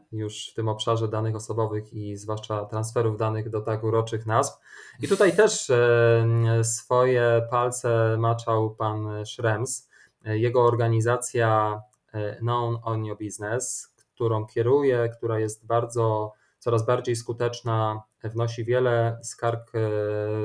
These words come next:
przed, y, tak naprawdę wszystkimi organami, e, narodowymi, w tym oczywiście przed organem polskim. E,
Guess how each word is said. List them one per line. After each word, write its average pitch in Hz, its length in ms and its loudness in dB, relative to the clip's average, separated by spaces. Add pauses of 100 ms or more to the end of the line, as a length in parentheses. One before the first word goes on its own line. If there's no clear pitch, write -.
(240)
przed, - 380 -6
y, 110 300 -4
tak 117 120 -2
naprawdę 117 340 -2
wszystkimi 123 440 -4
organami, 110 580 0 (580)
e, 107 320 0
narodowymi, 110 800 0
w - 80 -16
tym 120 160 -4
oczywiście 110 520 -6
przed 113 220 -4
organem 110 380 -2
polskim. 143 540 -8 (480)
E, 127 280 0